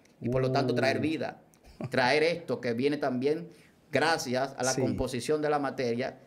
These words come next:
Speaker 1: que el agua también influye. Dice que por el agua que
Speaker 2: Dios.
Speaker 1: viene toda la vida. Entonces, si algo no me da información,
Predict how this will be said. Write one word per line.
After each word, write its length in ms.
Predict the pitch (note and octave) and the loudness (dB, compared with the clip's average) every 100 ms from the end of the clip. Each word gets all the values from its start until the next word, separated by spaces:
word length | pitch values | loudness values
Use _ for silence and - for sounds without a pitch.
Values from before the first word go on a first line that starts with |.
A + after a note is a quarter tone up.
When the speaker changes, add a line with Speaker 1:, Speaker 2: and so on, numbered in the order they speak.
| - | -2
Speaker 1:
que 80 | D3+ | 2
el 100 | C#3+ | 4
agua 240 | E3 E3+ | 4 2
también 280 | D#3+ C3+ C#3+ | -2 -2 0
influye. 420 | C#3+ C3+ F3+ D#3+ B2+ | -2 -2 -4 -2 -2
Dice 200 | C#3 D3+ | -2 -4
que 100 | C#3+ | -4
por 140 | C#3 | -2
el 120 | C3+ | 0
agua 160 | D#3 D#3+ | 0 0
que 120 | C#3 | -2
Speaker 2:
Dios. 40 | D3 | -2
Speaker 1:
viene 80 | D3+ | -4
toda 240 | C#3+ D3+ | -2 -2
la 80 | D3 | -2
vida. 320 | E3+ G#2 - - _ _ - | -2 -6 -8 -12 _ _ -20
Entonces, 360 | - E3 G3 F3 - - _ _ _ _ _ _ _ _ _ _ _ | -6 -2 -2 -4 -10 -20 _ _ _ _ _ _ _ _ _ _ _
si 220 | - E3 F#3 | -8 0 2
algo 220 | A#3+ A#3 | 2 2
no 100 | A3 | 2
me 100 | G3+ | 2
da 100 | G3+ | 0
información, 720 | F#3 F3+ D#3+ D3+ F3+ D3+ - | -2 -4 -4 -4 -4 -6 -8